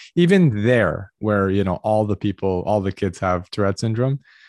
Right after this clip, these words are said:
the people who will make a sound like that or interrupt mid-sentence, it's actually quite rare. Um, and so the, and, you know, it's one of those things, well, why did that girl in Australia make the news? Or why was there a movie about her? Because it was an extreme, you know,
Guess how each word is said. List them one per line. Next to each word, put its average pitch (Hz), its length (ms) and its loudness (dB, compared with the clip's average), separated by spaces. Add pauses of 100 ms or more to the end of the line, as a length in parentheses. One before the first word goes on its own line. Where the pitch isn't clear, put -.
(160)
the 104 100 0
people 107 400 0
who 95 400 2
will 92 480 0
make 98 180 0
a 95 60 -2
sound 98 320 -2
like 95 220 -4
that 95 260 0
or 82 160 0
interrupt 92 300 -2
mid-sentence, 98 340 -4
it's 98 100 -8
actually 117 280 -2
quite 98 420 -4
rare. 76 340 -4 (400)
Um, 98 260 0
and 120 160 0
so 120 380 2
the, 117 380 2 (120)
and, 185 300 2
you 160 160 2
know, 185 100 6
it's 175 120 2
one 202 140 4
of 196 40 4
those 170 140 4
things, 123 260 4
well, 110 160 4
why 123 220 4
did 139 180 2
that 117 200 2
girl 110 240 2
in 101 120 2
Australia 98 540 0
make 92 380 -2
the 87 100 0
news? 85 320 0
Or 87 120 -2
why 95 220 2
was 104 220 0
there 92 180 0
a 87 40 0
movie 90 320 0
about 85 280 0
her? 151 140 2
Because 113 360 0
it 101 120 0
was 92 180 0
an 87 240 -2
extreme, 92 380 -4
you 104 160 -2
know, 90 100 0